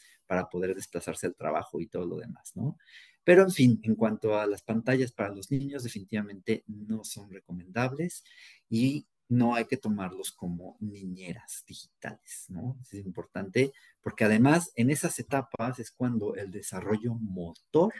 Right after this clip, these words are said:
es sumamente fundamental para que tengan mayor equilibrio, control y, por supuesto, no tengan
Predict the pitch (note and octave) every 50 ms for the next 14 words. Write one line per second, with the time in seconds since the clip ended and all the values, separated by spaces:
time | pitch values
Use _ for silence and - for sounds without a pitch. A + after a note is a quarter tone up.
0 | - _ _ _ _ _ _ _ _ _ _ - G#2+ - - - - - - -
1 | F3+ F#3 E3 D#3 C#3+ B2+ B2 B2 A2+ B2 A2+ - - C#3 D3+ E3 D3+ D3 B2+ G#2
2 | F#2 F#2 F2 - - F#2 A2+ C3+ E3 - _ _ A2 G2+ F#2 F#2 - - B2+ -
3 | - G#2 A2 A2 G#2+ G#2+ G2+ F2+ E2+ F2 A#2 A#2 B2+ B2+ - - F#2 G#2+ A#2 A#2
4 | B2 C3 B2+ - - - F2+ F2 - _ - A#2+ C3 C#3 D#3 F3 - _ _ _
5 | - _ _ _ - C3+ C#3+ C#3+ - - C3 B2 - - A#2 _ _ - G2+ G2
6 | G2+ - - - G#2+ A2 A2+ - - G#2+ G#2 G#2 G#2 G#2 G2+ - _ - G2 G2
7 | G2 G2+ G2+ G#2+ G#2+